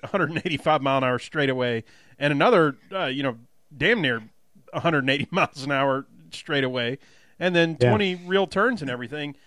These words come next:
Speaker 1: Um, I, I agree. I think this is a long-term home, uh,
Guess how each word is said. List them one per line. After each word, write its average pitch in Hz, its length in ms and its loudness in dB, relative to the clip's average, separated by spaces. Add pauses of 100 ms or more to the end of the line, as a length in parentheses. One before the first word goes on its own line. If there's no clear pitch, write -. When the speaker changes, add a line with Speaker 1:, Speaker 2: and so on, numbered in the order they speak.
(240)
Speaker 1:
Um, 143 400 -4
I, 151 200 -6 (140)
I 196 140 -4
agree. 185 280 0
I 151 80 4
think 175 220 -6
this 165 180 -10
is 143 60 -6
a 135 140 -2
long-term 160 640 -2
home, 135 520 -2 (480)
uh, 135 380 0